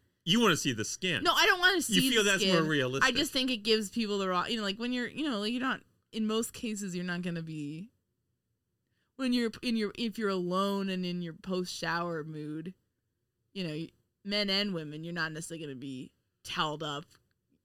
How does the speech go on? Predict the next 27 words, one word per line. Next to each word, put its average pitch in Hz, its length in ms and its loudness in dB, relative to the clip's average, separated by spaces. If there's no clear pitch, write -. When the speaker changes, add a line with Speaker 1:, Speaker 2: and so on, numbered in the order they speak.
Speaker 2:
covering 165 400 -4
yourself 160 480 -10
'cause 170 300 -8
there's 220 180 2
no 220 140 6
one 226 100 8
Speaker 1:
I 254 60 10
Speaker 2:
else 302 200 10
Speaker 1:
always 339 140 10
Speaker 2:
with 269 80 6
Speaker 1:
put - 40 2
on, - 100 0
Speaker 2:
you. - 40 4
Speaker 1:
I 415 40 4
always 415 180 6
put 269 120 0
on 254 120 2
a 247 80 0
three-piece 240 460 -8
suit 190 240 -8
immediately 165 560 2
after 143 180 2
stepping 135 340 -4
out 110 100 0
of 104 40 -4
the 98 60 -8
shower. - 420 -14